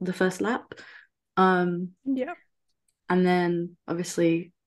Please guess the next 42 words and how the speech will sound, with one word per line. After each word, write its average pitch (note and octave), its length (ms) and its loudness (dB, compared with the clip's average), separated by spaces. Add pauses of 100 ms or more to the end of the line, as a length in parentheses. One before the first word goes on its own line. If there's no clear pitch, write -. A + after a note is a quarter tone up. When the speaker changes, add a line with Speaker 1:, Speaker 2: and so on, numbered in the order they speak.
(120)
Speaker 1:
<laughs> - 280 -20
other F#3 200 2
things F3 280 4
happened. - 500 -2 (300)
I F#3+ 100 4
can't F3+ 200 6
even E3+ 120 2
remember. E3 320 6
It F3 140 6
was F3 200 4
so, G3 280 6 (240)
<laughs> - 220 -8
it B3 920 8
was G3+ 140 2
so A3 160 4
chaotic, G3 560 0
but F3 300 0 (380)
it, - 320 0 (400)
it F#3 120 4
then F#3+ 220 0
calmed F#3 320 -4
down E3 260 -2
and E3+ 160 -4
he F3 180 -2
did E3 200 -6
really F#3 280 0
well E3 260 -4
to F#3+ 140 -14
keep - 360 -6 (140)
on E3 480 0
the E3+ 100 0
toes E3 360 0
of D#3 100 -6
Tony E3 320 -2
Arbolino. D#3+ 580 -2 (480)
And E3+ 140 2
then, D#3+ 100 4
as D#3+ 180 0
you E3 60 -6
say, E3 400 0
I D#3+ 100 -6
think E3 300 -4